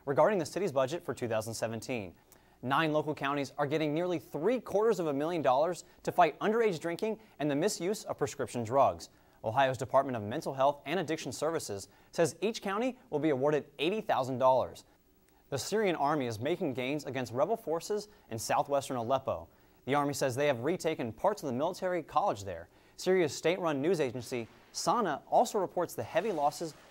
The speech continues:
against the rebels, citing military sources who claim most of the defeated rebels belong to Jabhat al-Nusra. This comes one day after the end of a brief ceasefire that lasted several days. Residents reported that airstrikes resumed in the city very quickly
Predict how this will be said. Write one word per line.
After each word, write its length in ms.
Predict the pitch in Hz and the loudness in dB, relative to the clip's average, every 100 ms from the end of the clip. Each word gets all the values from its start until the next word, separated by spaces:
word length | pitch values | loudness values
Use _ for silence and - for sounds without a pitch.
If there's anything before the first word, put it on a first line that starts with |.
| - | -8
against 240 | 135 156 151 | -2 -2 -2
the 60 | |
rebels, 420 | 127 143 139 151 - _ | 0 2 2 -4 -8 _
citing 340 | - 170 160 135 | 0 2 2 0
military 380 | 160 220 214 185 | -2 -2 -2 -4
sources 520 | - 170 - 196 - - - | -4 -6 -4 -8 -8 -14 -6
who 80 | |
claim 340 | 170 185 156 107 | -4 0 0 0
most 240 | 147 208 | -2 -2
of 80 | 220 | -4
the 80 | 160 | -4
defeated 280 | - 185 185 | -2 0 2
rebels 420 | 127 127 170 - - - | 2 2 -2 -4 -16 -6
belong 260 | 135 131 143 | -2 0 0
to 120 | 139 | -2
Jabhat 400 | 110 139 165 175 | 0 2 2 0
al-Nusra. 640 | 165 170 135 139 113 92 82 _ _ - - | 0 0 -2 -4 -4 -6 -8 _ _ -20 -10
This 180 | 113 165 | -2 0
comes 240 | 165 135 | 0 -2
one 240 | 110 131 196 | 0 0 2
day 240 | 160 147 | 2 2
after 220 | 143 147 | 2 0
the 160 | 127 123 | -4 -4
end 140 | 143 156 | -2 -2
of 80 | |
a 80 | 127 | -2
brief 340 | 95 117 202 - | -4 -4 -4 -4
ceasefire 560 | 160 139 143 139 170 - - | -6 -2 2 2 0 -6 0
that 160 | 143 | 0
lasted 320 | 139 135 - 123 | 2 0 -2 -6
several 320 | - 117 107 | -2 -2 0
days. 400 | 123 113 85 - _ - - | 0 0 -4 -12 _ -20 -6
Residents 340 | 123 131 135 | -2 0 -2
reported 360 | 127 117 139 127 | -4 -2 0 0
that 220 | 120 120 | 0 -2
airstrikes 480 | 131 185 - 185 143 | -2 -2 0 -4 -2
resumed 400 | 139 117 143 185 | -4 -2 -2 -2
in 100 | 139 | -2
the 60 | 113 | -4
city 320 | - 156 175 | -4 -4 -4
very 320 | 98 135 240 | -2 0 0
quickly 420 | - 175 196 214 | -2 -6 -4 -6